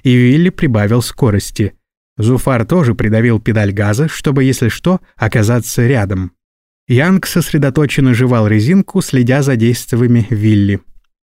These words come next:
Вот его машина совершила бросок — упёрлась в задний бампер машины объекта, и её колёса бешено завертелись, от горящей резины повалил дым.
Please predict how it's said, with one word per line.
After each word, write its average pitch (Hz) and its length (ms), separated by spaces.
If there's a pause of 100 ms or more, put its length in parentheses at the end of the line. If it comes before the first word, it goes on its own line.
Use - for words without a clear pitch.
(260)
Вот 135 180
его 147 200
машина 139 400
совершила 120 520
бросок — 104 560 (240)
упёрлась 131 640
в 127 40
задний 120 380
бампер 110 480
машины 110 320
объекта, 123 560 (180)
и 143 80
её 135 240
колёса 147 480
бешено 143 440
завертелись, 120 760 (100)
от 110 140
горящей 113 360
резины 123 560
повалил 110 440
дым. 107 320